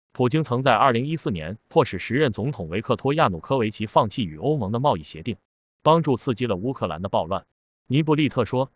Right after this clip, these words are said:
如果乌克兰现在加入，与俄罗斯相比，该国的经济发展速度会更快，最终就像在朝鲜旁边出现一个韩国。我不觉得普京会接受这一点。他说，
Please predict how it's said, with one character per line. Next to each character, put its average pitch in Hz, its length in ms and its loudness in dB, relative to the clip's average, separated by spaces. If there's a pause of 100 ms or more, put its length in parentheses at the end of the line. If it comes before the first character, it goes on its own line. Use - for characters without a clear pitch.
(260)
如 175 180 4
果 123 140 2
乌 156 180 2
克 151 160 0
兰 87 160 -2
现 120 180 -2
在 92 120 -4
加 95 180 -2
入， 104 180 -4 (440)
与 117 140 0
俄 117 120 2
罗 113 140 2
斯 120 120 -4
相 117 240 -2
比， 71 140 -14 (400)
该 190 160 6
国 143 160 2
的 147 80 0
经 170 180 -2
济 139 120 -2
发 151 180 2
展 156 160 -4
速 151 180 -2
度 73 200 -10 (100)
会 107 160 -2
更 101 160 -4
快， 104 240 -2 (400)
最 147 220 4
终 139 160 2
就 139 120 2
像 117 140 2
在 113 140 2
朝 101 200 0
鲜 87 160 -4
旁 82 240 -6
边 110 220 -2 (100)
出 151 160 0
现 131 200 0
一 92 100 -6
个 107 80 -2
韩 85 260 -6
国。 69 240 -10 (380)
我 127 160 2
不 143 140 0
觉 131 140 0
得 143 80 0
普 82 180 -10
京 120 120 -4
会 117 200 -2
接 135 120 -2
受 127 140 -2
这 143 140 -2
一 87 120 -6
点。 71 200 -16 (400)
他 104 120 -2
说， 98 280 -6